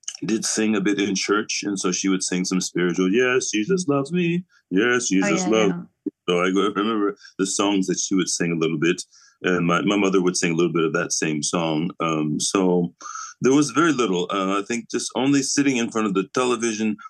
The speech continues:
Speaker 1: watching a Metropolitan Opera, uh, broadcasts, maybe.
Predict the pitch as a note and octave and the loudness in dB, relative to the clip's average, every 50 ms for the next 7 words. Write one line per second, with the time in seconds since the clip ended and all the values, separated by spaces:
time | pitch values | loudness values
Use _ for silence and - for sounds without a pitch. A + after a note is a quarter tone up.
0 | - _ _ - G#2+ A2+ A2+ A2 - A2 G2+ G2 G2+ G#2+ G2+ G2 - G2+ G2 A2 | -20 _ _ 0 0 2 2 2 2 2 2 2 2 0 0 0 -2 -2 0 0
1 | G2+ G2 G2 G2+ F#2+ F#2+ G2 G2 F#2+ - - F#2+ F#2 F#2 F2+ F2 - F2+ F2+ F2+ | 0 2 2 2 2 2 0 0 -2 -2 0 0 2 2 0 0 -2 -2 -2 -2
2 | E2+ D#2+ D#2 D2+ F#2+ F#2+ G2 F#2+ - - G#2 G2+ G2+ G2+ - - - - - G2+ | -2 -4 -2 0 0 0 0 -2 -2 -2 -2 -2 -2 -2 -4 -6 -6 -6 -4 -2
3 | G2+ G2+ G2+ G2 G#2+ A2 G#2+ G#2 G#2 | 0 0 0 0 0 0 0 0 -2